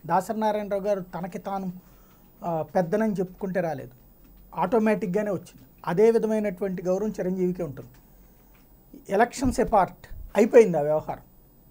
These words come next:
ఇప్పుడు ఈ మనస్పర్ధలు అనేటువంటి దాన్ని సరిచేసేటువంటి బాధ్యత ఆయన తీసుకుంటే బాగుంటుంది. ఎందుకంటే తెలా పాపం తలా పిడికెడు, ఇటూ తప్పు జరిగింది, అటూ తప్పు జరిగింది. తప్పులు లేదు అనుకోవడం అమాయకత్వం,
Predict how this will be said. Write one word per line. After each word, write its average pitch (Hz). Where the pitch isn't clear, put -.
ఇప్పుడు 226
ఈ 208
మనస్పర్ధలు 220
అనేటువంటి 196
దాన్ని 185
సరిచేసేటువంటి 190
బాధ్యత 170
ఆయన 175
తీసుకుంటే 180
బాగుంటుంది. 156
ఎందుకంటే 220
తెలా 226
పాపం 220
తలా 190
పిడికెడు, 165
ఇటూ 226
తప్పు 180
జరిగింది, 226
అటూ 202
తప్పు 180
జరిగింది. 131
తప్పులు 208
లేదు 226
అనుకోవడం 220
అమాయకత్వం, 185